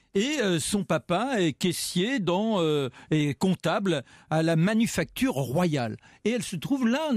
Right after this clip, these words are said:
c'est le spectacle de son quotidien, de ses ouvriers, de ce grouillement, de cette chair humaine surexploitée. Ça la marque profondément, de telle sorte qu'elle aura l'ambition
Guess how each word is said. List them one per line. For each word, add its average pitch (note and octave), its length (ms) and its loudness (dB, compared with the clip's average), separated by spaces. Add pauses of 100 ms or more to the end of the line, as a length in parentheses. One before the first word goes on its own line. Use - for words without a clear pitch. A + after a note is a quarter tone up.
(140)
c'est F#3 180 0
le F3 140 2
spectacle A3 680 -2
de F3+ 100 -2
son G3+ 160 -2
quotidien, C4 560 -2 (220)
de F#3 80 2
ses - 320 -2
ouvriers, A3+ 420 0
de G#3 80 0
ce - 160 -2
grouillement, A#3+ 720 -2 (280)
de F3+ 100 0
cette - 460 -2
chair G#3+ 420 -2
humaine G#3+ 480 0
surexploitée. B3 880 -2 (200)
Ça C4+ 240 -2
la A3 100 0
marque A#3 400 0
profondément, F#3 760 -2 (220)
de F3 120 2
telle C#4+ 240 -2
sorte B3+ 240 -2
qu'elle G3 180 2
aura E3+ 300 0
l'ambition F#3+ 720 0